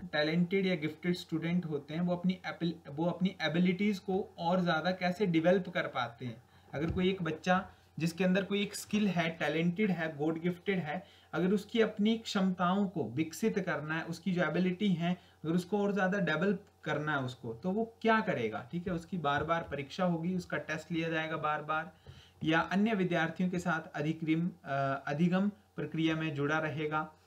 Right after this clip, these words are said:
यानी कि जो लर्निंग process है वो other बच्चों के साथ उसको engage कर देंगे हम वहाँ पे। Third है उन्हें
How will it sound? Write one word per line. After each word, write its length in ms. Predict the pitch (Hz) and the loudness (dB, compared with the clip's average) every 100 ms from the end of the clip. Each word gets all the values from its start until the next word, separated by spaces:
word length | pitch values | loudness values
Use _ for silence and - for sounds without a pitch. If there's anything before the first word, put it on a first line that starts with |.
| _ | _
यानी 120 | 139 143 | -6 -4
कि 80 | |
जो 140 | 151 156 | -2 0
लर्निंग 440 | 147 147 175 190 | 2 4 4 2
process 440 | 175 170 180 165 - | 0 -2 -2 -4 -4
है 60 | |
वो 120 | 160 165 | -4 -4
other 260 | 147 151 | -2 -2
बच्चों 340 | 156 151 - 156 | -2 -4 -4 -6
के 120 | 156 | -6
साथ 220 | 151 143 | -2 -4
उसको 300 | 156 - 139 | -4 -10 -8
engage 440 | 151 147 151 160 | -4 0 4 4
कर 200 | 160 156 | 2 -2
देंगे 280 | 147 151 156 | -2 -4 -4
हम 180 | 151 135 | -4 -6
वहाँ 260 | 127 127 127 | -6 -6 -4
पे। 120 | 143 147 - - _ _ - | -4 -6 -14 -20 _ _ -4
Third 300 | 175 180 208 | 4 6 6
है 320 | 180 180 208 - _ - | 4 2 0 -10 _ 4
उन्हें 420 | 175 196 208 | 6 6 2